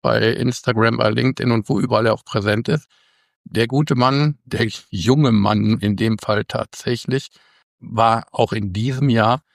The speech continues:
der beste Makler im gesamten Verbund aller Falk-Makler. Und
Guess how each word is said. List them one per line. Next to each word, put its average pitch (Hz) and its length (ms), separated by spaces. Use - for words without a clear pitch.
der 107 120
beste 95 440
Makler 104 600
im 107 100
gesamten 113 1080
Verbund 95 640
aller 104 420
Falk-Makler. - 920
Und 113 240